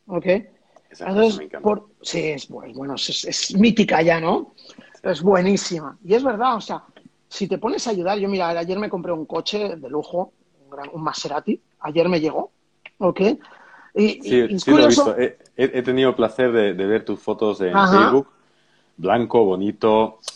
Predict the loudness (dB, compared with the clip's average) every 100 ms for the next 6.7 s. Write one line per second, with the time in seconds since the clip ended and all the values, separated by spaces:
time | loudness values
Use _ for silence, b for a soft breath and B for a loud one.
0 | -12 -10 -10 -12 -20 _ -10 -8 -6 -6
1 | -8 -12 _ b b b b _ -4 -2
2 | -4 -4 0 0 2 -2 -8 -12 b b
3 | -2 2 4 2 2 0 2 2 0 0
4 | 2 4 2 2 -2 -4 _ _ -4 0
5 | 0 2 4 4 4 0 0 0 2 0
6 | -2 -2 -2 0 -4 -4